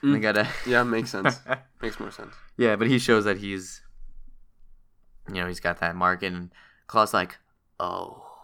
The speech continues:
Speaker 2: Yeah.
Speaker 1: you're a Wakanda person."
Speaker 2: And then Michael Jordan just pulls out a
Speaker 1: Shoots?
Speaker 2: gun and
Speaker 1: Yeah.
Speaker 2: starts shooting up everyone.
Speaker 1: Yeah, like, like, he has, like, a girlfriend or, you know, some, some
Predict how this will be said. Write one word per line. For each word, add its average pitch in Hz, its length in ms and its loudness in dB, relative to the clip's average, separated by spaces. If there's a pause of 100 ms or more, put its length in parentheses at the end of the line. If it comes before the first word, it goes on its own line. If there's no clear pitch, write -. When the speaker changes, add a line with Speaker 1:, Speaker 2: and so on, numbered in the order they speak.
(1000)
Speaker 2:
Yeah. 95 140 -10
Speaker 1:
you're 98 600 -2
a 92 60 -8
Wakanda - 560 -14
person." - 340 -20 (1800)
Speaker 2:
And 117 100 -4
then 131 80 0
Michael 160 220 2
Jordan 180 460 -6
just 214 240 -12 (300)
pulls 151 200 2
out 180 60 12
a 190 60 12
Speaker 1:
Shoots? 160 100 4
Speaker 2:
gun 170 200 6
and 165 140 0
Speaker 1:
Yeah. 180 220 12
Speaker 2:
starts - 160 2
shooting 185 300 4
up 185 200 4
everyone. 147 340 6
Speaker 1:
Yeah, 143 160 12
like, 135 140 10
like, 131 180 2 (180)
he 123 120 -2
has, 139 120 4
like, 123 140 2
a 98 380 2 (920)
girlfriend 107 460 -2
or, 101 80 -4
you 101 120 -8
know, 92 160 -4
some, 101 360 -6 (100)
some 92 440 -4